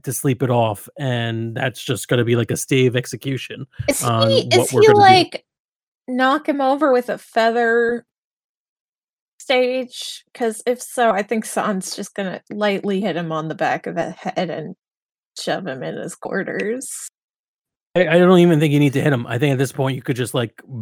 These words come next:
Speaker 1: b-, b-, shove him in his quarters,
Speaker 2: I,
Speaker 1: and that'll
Speaker 2: yeah.
Speaker 1: be enough.
Speaker 2: <laughs> Pick him up bodily, toss him under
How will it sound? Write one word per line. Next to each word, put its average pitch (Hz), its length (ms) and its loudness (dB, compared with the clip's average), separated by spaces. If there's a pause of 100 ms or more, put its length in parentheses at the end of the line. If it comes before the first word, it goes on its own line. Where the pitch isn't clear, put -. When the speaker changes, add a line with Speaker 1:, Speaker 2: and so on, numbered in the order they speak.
(120)
Speaker 1:
b-, 143 80 -10 (100)
b-, 143 100 -10
shove 120 420 -4
him 123 220 -6
in 117 100 -8
his 123 160 -4
quarters, 117 540 -6
Speaker 2:
I, 220 80 0
Speaker 1:
and 208 280 -8
that'll - 140 2
Speaker 2:
yeah. 156 100 0
Speaker 1:
be 117 60 0
enough. 117 320 -6
Speaker 2:
<laughs> - 80 -20 (260)
Pick - 240 -4
him 330 280 4
up 247 340 2
bodily, 185 760 2 (200)
toss 220 320 0
him 214 140 -2
under 202 520 -4